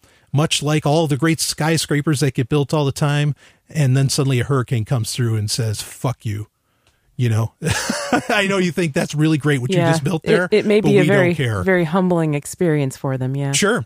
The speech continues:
Speaker 1: Yeah. I mean, you just, you don't know. I mean, the, the amount of computations you'd have to, in my opinion, you have, the calculations you have to do to figure out, to have it all worked out to where something would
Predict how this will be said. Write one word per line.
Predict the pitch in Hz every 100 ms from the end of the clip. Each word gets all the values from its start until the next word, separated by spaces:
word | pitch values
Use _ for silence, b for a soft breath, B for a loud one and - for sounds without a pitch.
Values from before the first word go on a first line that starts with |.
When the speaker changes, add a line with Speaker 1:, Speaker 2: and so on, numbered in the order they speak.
| -
Speaker 1:
Yeah. | 151 185 135
I | 147
mean, | 147 143
you |
just, | 135 156 -
you | 151
don't | 113 160 165 160
know. | 143 151 156 113
I |
mean, | 123 120 123 117
the, | 135 120
the | 123
amount | 123 143 202
of | 175
computations | 170 170 139 156 143 139 117
you'd | 120
have | 127 139 -
to, | 143
in | 127
my | 139
opinion, | 139 135 123
you | 113
have, | 107 139 -
the | -
calculations | - - 120 143 165 131 113
you | 110
have | 135 -
to |
do | 117 113 - B B -
to |
figure | 143 156 139
out, | 135 135 120 b b
to | -
have | 135 156
it | 135
all | 123 185 220 214 170
worked | 160 175 -
out | 170 117 - - - _ _
to | 151
where | 135 -
something | - 190 202 185 135
would | 123 139 107